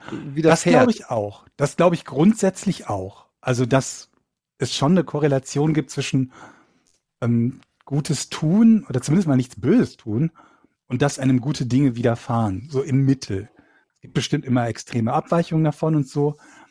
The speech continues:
Speaker 2: Das glaub ich auch, aber dieses, dieses, dieses Prinzip Karma oder so wie wir es heutzutage ja oft oder wie es viele be-, sagen wir mal so, wie es, wie es viele begreifen,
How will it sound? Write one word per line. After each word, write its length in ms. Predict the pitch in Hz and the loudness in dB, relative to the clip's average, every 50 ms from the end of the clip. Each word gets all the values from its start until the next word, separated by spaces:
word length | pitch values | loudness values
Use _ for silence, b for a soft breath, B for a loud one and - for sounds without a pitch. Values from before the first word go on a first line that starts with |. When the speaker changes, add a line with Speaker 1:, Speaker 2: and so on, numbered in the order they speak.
| b b _ _ _ _ _ | b b _ _ _ _ _
Speaker 2:
Das 220 | - 147 151 - - | -2 -2 -2 -2 -2
glaub 200 | 170 156 151 147 | 0 2 2 2
ich 180 | 147 - - 131 | 0 -2 -4 -2
auch, 200 | 131 131 127 131 | 0 0 0 0
aber 160 | 123 120 113 | -2 -2 -2
dieses, 340 | 104 123 120 127 123 - b b b b b b b - | -2 -2 -2 -2 -4 -6 b b b b b b b -8
dieses, 380 | 117 117 127 123 - - - - - - - | -4 -4 -2 -2 -4 -6 -8 -10 -10 -8 -4
dieses 360 | 123 120 139 127 - - _ _ _ _ _ _ _ _ _ _ _ _ _ _ _ _ _ _ _ _ _ _ _ _ _ _ | -4 -2 -2 -4 -6 -10 _ _ _ _ _ _ _ _ _ _ _ _ _ _ _ _ _ _ _ _ _ _ _ _ _ _
Prinzip 420 | - - 139 135 - - 156 147 - | 0 0 0 2 0 -2 -4 -4 -4
Karma 480 | - - 139 143 170 185 185 180 180 | -2 2 4 4 4 4 4 2 2
oder 280 | 175 139 135 127 120 117 | 0 -2 -2 -2 0 0
so 160 | 113 123 120 120 | 0 -2 -2 0
wie 160 | 123 120 120 | -2 0 2
wir 120 | 135 147 | 2 2
es 220 | 156 - - - - _ _ _ _ - - | 2 0 -4 -12 -20 _ _ _ _ -4 -2
heutzutage 540 | 123 143 143 - 147 - - 135 131 123 | 0 0 0 -2 -4 -2 -2 0 0 0
ja 80 | 131 123 | 0 -2
oft 200 | 139 - - - | -2 -4 -6 -6
oder 140 | 123 113 107 | -6 -4 -2
wie 40 | 110 | -2
es 120 | 107 110 - | -4 -4 -4
viele 240 | - 151 151 156 135 | -2 0 2 2 2
be-, 120 | 123 110 - | 0 -2 -4
sagen 180 | - - 156 | -2 0 0
wir 40 | 147 | 2
mal 40 | 139 | 2
so, 140 | 123 127 113 | 0 0 -2
wie 60 | 113 | -4
es, 140 | 110 - B B B B B B | -4 -6 B B B B B B
wie 80 | - 151 | -6 -4
es 120 | 151 - - | -4 -4 -2
viele 260 | - 180 202 220 220 | 0 4 4 6 4
begreifen, 720 | 170 151 131 - 120 117 131 156 151 - 190 175 - b | 4 2 0 0 2 2 2 2 2 0 -2 -4 -4 b